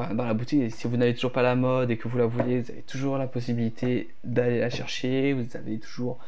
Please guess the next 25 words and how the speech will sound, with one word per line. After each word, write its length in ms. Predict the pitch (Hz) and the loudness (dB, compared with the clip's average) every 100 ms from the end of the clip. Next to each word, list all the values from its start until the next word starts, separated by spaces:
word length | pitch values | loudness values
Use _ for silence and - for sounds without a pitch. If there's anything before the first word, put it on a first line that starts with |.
| - - 127 | -6 -6 0
des, 220 | 123 120 | 4 4
des 60 | 120 | 2
options 180 | - | 0
pratiques, 240 | 143 127 131 | -4 -2 -2
et 40 | |
cetera. 380 | - - 123 139 - - - - - - | -2 -4 -4 -4 -4 -6 -6 -6 -6 0
Mais 60 | |
vu 160 | 120 147 | 4 6
comme 200 | 156 175 | 6 6
on 60 | 127 | 6
n'est 120 | 120 | 6
pas 140 | 143 | 2
cumulé 340 | - 135 139 143 | 2 4 6 6
avec 260 | 113 110 | 4 2
une 140 | 120 110 | 0 0
semaine 560 | - 131 131 127 117 135 - - - | 0 2 4 4 2 -2 -6 -6 -2
de 480 | 120 120 117 113 117 | 2 4 4 4 2
dépenses, 540 | 117 135 156 147 - | 0 2 2 0 -4
enfin, 440 | - 113 117 113 123 | -2 0 0 0 -2
fran-, 640 | - - - 120 117 - - - - - - - - | -4 -6 -4 -2 -2 -4 -6 -8 -6 -8 -8 -8 -8
franchement, 560 | - 127 127 - 139 - - - 123 | -6 -2 -2 0 0 -2 -6 -6 -4
gardez 560 | 120 147 147 135 135 | 4 4 4 2 4
vos 200 | 131 123 | 4 4
golds, 340 | 120 135 131 123 | 4 4 4 2
hein. 260 | 120 - | -2 -4